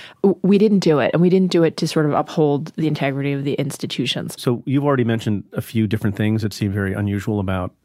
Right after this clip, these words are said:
Speaker 2: um, and maybe that's too polite a word, with respect to the resolution in Florida. One more thing we haven't discussed is something that I don't think I've ever seen,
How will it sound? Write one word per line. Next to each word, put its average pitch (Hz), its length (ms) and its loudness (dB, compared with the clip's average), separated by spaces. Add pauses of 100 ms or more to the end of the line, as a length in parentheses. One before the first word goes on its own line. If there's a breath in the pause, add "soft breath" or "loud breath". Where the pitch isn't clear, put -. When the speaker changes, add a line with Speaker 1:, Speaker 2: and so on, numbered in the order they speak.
(120)
Speaker 2:
um, 92 380 -6
and 104 380 -4
maybe 95 120 -4
that's 98 160 -6
too 107 120 -4
polite 98 240 -4
a 95 40 -4
word, 113 300 -4 (400 loud breath)
with 113 140 0
respect 104 240 -2
to - 60 -14
the 110 60 -4
resolution 107 680 -2 (400 soft breath)
in 107 120 0
Florida. 120 460 -2
One 139 200 -2
more 170 200 2
thing 131 140 -2
we 104 80 -2
haven't 95 180 -6
discussed 98 480 -10 (480 loud breath)
is 135 80 -2
something 113 220 2
that 107 120 -4
I 131 80 0
don't 147 140 0
think 107 140 -2
I've 110 160 2
ever 110 160 0
seen, 98 360 -8